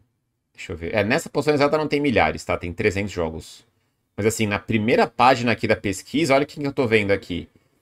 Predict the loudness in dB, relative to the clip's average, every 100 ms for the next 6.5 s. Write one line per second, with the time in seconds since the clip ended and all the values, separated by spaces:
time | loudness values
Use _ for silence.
0 | _ -8 2 2 2 -2 -14 -14 -6 2
1 | 4 4 0 -2 -2 0 0 0 0 0
2 | 0 -4 0 4 4 2 0 -2 2 2
3 | 2 2 0 0 -2 0 0 -2 -4 -2
4 | -2 -2 -2 -4 -4 -4 -2 -2 -4 -10
5 | -16 0 0 0 -4 -4 -4 -6 -10 -8
6 | -4 -4 -6 -10